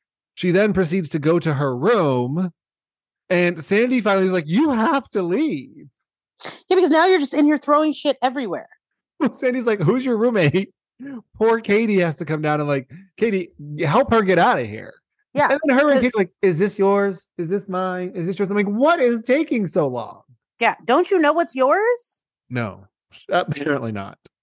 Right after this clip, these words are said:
Speaker 2: Mm.
Speaker 1: Um, Tony said, "I'm sorry that she's gone, but now I can sleep because there won't be any sex upstairs." <laughs>
Speaker 2: Right.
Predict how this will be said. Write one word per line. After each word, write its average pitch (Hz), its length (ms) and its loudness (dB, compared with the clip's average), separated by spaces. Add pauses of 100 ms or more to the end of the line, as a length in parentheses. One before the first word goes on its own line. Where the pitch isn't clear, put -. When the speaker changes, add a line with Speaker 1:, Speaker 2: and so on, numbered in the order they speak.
(440)
Speaker 2:
Mm. 196 300 -14
Speaker 1:
Um, 135 420 2 (180)
Tony 175 300 2
said, 160 400 2
"I'm 135 140 -4
sorry 170 380 2
that 165 180 0
she's 160 240 -8
gone, 135 340 2
but 127 140 -8
now 131 400 -4
I 123 160 -6
can 113 240 -10
sleep - 560 -8
because 117 320 -2
there 113 120 -2
won't 127 280 -2
be 131 120 0
any 127 380 -4
sex - 480 -4
upstairs." 123 880 0 (160)
<laughs> - 160 -20
Speaker 2:
Right. 190 460 2